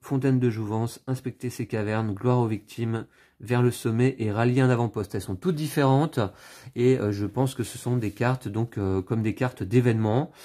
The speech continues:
euh, que l'on va jouer et puis défausser, donc comme indiqué. Très bien. Là, ici, donc, on a des cartes spécialement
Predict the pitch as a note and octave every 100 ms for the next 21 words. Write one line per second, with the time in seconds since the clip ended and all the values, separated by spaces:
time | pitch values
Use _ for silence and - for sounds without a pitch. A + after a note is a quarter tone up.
0 | - - F#2+ F#2 F#2+ F#2+ F#2+ F#2+ F2 _
1 | _ - - A#2+ A#2 A2 G#2 A#2 C3+ D3
2 | - A2 - B2+ A2+ G2+ G2+ - A#2 A2
3 | G2 G2+ G2+ F#2 - - _ _ _ _
4 | _ _ _ _ _ - - G2 A2+ B2+
5 | G#2+ A#2+ A2+ - A#2 G#2+ G#2+ G#2 G2 -
6 | _ _ _ - A2+ A#2 B2+ A#2+ A#2 G#2+
7 | - - B2 - A#2+ A2+ A2+